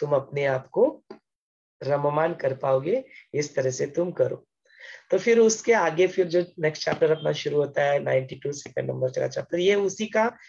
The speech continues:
extension है, विद्याधर भूषण कथा नंबर टू। यहाँ पे संवाद, वही संवाद आगे बढ़ता है, उसको यहाँ पे देखते हैं। तो बोलते यह जो जिज्ञासु जो, अम, वशिष्ठ मुनि राम को कहते हैं, हे रामा, यह जो जिज्ञासु जो विद्याधर रहता है,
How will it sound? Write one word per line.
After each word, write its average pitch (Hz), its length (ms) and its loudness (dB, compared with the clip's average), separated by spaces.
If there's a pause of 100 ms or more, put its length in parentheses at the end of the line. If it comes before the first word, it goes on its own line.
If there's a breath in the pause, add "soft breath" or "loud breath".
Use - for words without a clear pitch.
(160 loud breath)
extension 180 600 -2
है, 185 80 -2
विद्याधर 156 480 2
भूषण 147 420 -6
कथा 151 480 -4 (300)
नंबर 143 200 -4
टू। 151 280 -2
यहाँ 139 200 0
पे 131 100 -8
संवाद, 139 460 -4
वही 165 280 -2 (220 loud breath)
संवाद 139 360 -2
आगे 131 240 -2
बढ़ता 127 340 0
है, 190 200 -2 (160)
उसको 135 260 -6
यहाँ 131 260 -2
पे 127 140 -8
देखते 127 380 -10
हैं। 127 100 -18 (540 loud breath)
तो 175 80 4
बोलते 202 220 4
यह 202 340 4
जो 214 360 2
जिज्ञासु 151 680 0
जो, 180 260 2
अम, 147 720 2 (640)
वशिष्ठ 147 340 -2
मुनि 165 160 2
राम 147 260 2
को 151 100 -6
कहते 147 260 -2
हैं, 151 120 -2 (280 loud breath)
हे 160 120 6
रामा, 147 320 2
यह 151 240 4
जो 156 140 2
जिज्ञासु 143 600 0
जो 147 140 2
विद्याधर 143 560 0
रहता 135 340 2
है, 175 240 2